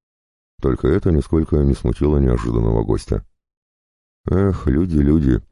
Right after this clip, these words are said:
вы всегда так одинаково реагируете на всё, что не понимаете. Я не враг вам, а пришёл лишь для того, чтобы договориться.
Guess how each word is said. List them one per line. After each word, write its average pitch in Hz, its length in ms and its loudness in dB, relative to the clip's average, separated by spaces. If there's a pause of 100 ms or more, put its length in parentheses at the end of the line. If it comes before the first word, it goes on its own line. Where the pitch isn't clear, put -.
(540)
вы 67 220 0
всегда 69 360 -2
так 67 180 -4
одинаково 65 460 0
реагируете 64 580 0
на 64 120 0
всё, 71 260 -2
что - 160 -6
не 64 80 0
понимаете. 58 680 -2 (920)
Я 65 240 2
не 104 80 4
враг 92 280 -2
вам, 60 220 0 (500)
а 62 140 -2
пришёл 65 420 0
лишь 67 200 0
для 60 260 -2
того, 65 360 0
чтобы 65 360 -2
договориться. 65 680 -2